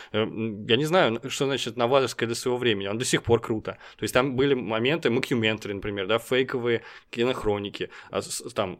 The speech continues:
особые углы съёмок, да, из-под пола, там снизу, ракурсы сумасшедшие. Например, вот, э, сочетание нескольких планов одновременно в картинке, помнишь, может быть?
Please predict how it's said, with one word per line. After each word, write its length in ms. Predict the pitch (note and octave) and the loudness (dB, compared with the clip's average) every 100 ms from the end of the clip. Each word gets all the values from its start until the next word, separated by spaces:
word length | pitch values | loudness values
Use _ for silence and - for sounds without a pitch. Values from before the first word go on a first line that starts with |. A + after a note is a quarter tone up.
| E2 | -6
особые 640 | G#2 - C#3+ C3+ C3 A2+ | -4 0 0 4 4 4
углы 600 | - - - B2+ B2 C3 | 0 -6 -8 -4 0 0
съёмок, 480 | C3 - G#2+ G#2+ G#2 | -2 -2 0 0 -2
да, 200 | G2 A2 | -2 -2
из-под 440 | F2 - - A2 - | -2 -4 0 0 0
пола, 300 | A#2 A#2 A2 | 2 4 2
там 180 | G#2+ G2+ | -2 -6
снизу, 600 | - G#2+ A#2+ A2 G#2+ G#2 | -6 -4 -4 -2 -2 2
ракурсы 460 | A#2+ B2 A2 - | 0 0 -6 -8
сумасшедшие. 720 | - G#2 G2+ - G#2 - G2 - - | -8 -8 -4 -2 -2 -4 -8 -10 -8
Например, 300 | A2 B2+ D3+ | 0 2 4
вот, 160 | D3+ - | 2 0
э, 60 | A#2+ | -4
сочетание 460 | C3+ - C#3+ D3 | -4 0 2 2
нескольких 360 | C3+ C3+ C3+ - | 0 -2 -4 -2
планов 320 | B2 A2+ G2+ | 2 2 2
одновременно 400 | G#2 G#2+ G#2+ F#2+ | -6 -4 -2 -4
в 40 | - | -2
картинке, 440 | A2 - G2 G2+ | -2 -2 -6 -6
помнишь, 360 | B2+ D#3+ E3 - | -4 -2 -4 -8
может 200 | G2+ G2 | -10 -8
быть? 160 | F2 | -12